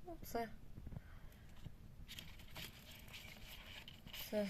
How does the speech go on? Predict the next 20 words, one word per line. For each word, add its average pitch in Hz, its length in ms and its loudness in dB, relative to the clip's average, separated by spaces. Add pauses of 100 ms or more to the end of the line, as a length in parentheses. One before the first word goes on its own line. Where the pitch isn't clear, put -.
(340)
старожилів 185 920 12 (160)
хтось. - 600 12 (3250)
Можливо, 214 840 10 (200)
я - 140 12
вже 190 200 12
і 185 100 12
не 180 200 12 (400)
знаю. 170 460 8 (500)
Так, 165 240 12
в - 20 6
мене 320 280 12
ось 269 220 12
тут 277 300 12
є 254 400 12 (300)
с-, - 260 8 (220)
оцінок. 233 840 12 (1000)
Соцвіташка, 220 920 12
оцінка, 208 680 12
це 208 220 12
оцвіташка. 185 880 12